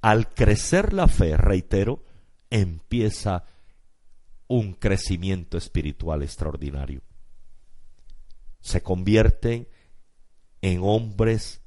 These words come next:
creyentes de verdad y las señales del poder,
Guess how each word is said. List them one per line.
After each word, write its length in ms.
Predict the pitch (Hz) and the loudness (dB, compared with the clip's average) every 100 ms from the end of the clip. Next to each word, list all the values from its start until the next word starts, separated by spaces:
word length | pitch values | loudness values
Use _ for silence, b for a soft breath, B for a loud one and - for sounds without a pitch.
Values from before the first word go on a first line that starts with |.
| - - - | -20 -20 0
creyentes 1160 | 110 92 90 85 120 117 113 117 - 101 - | 4 6 6 8 8 8 2 -4 -2 -2 -2
de 140 | 87 85 | -2 0
verdad 540 | 82 73 92 113 143 - - - - - - - - | 0 2 2 2 -2 -10 -18 -20 -20 -20 -20 -20 -8
y 160 | - 107 | 0 4
las 240 | 98 87 | 6 6
señales 800 | - - 85 82 92 110 135 135 | 4 2 0 0 0 2 4 2
del 220 | 107 120 113 | 2 0 0
poder, 500 | 120 107 80 67 | -2 -2 -2 0